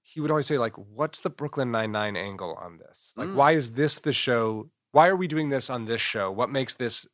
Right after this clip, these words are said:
Speaker 1: policey?" And so the solve was kind of the, it was, it was Jake being a cop in a, in an episode that has absolutely no other cop element. And
Speaker 2: Oh,
Speaker 1: so that
Speaker 2: yeah.
Speaker 1: was, like, it's, it's a very small thing,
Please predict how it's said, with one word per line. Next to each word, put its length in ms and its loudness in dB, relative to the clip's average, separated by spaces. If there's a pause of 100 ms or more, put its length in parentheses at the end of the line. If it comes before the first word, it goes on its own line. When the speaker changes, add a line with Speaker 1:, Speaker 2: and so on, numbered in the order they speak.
(420)
Speaker 1:
policey?" 480 2
And 140 -2
so 160 2
the 140 -2
solve 760 2 (440)
was 160 -4
kind 240 -6
of 280 -14
the, 140 -6 (160)
it 100 -2
was, 380 -2
it 100 -8
was 120 -2
Jake 200 2
being 160 -2
a 60 -2
cop 400 -2
in 140 -12
a, 80 -14 (140)
in 100 -14
an 140 -8
episode 360 -6
that 100 -2
has 280 -8
absolutely 480 -6
no 300 -4
other 200 -4
cop 380 -4
element. 420 -14 (120)
And 180 -8
Speaker 2:
Oh, 20 -4
Speaker 1:
so 120 2
that 80 6
Speaker 2:
yeah. 80 6
Speaker 1:
was, 120 0
like, 220 0 (500)
it's, 240 -8
it's 180 -8
a 60 -8
very 360 0
small 520 4
thing, 600 -4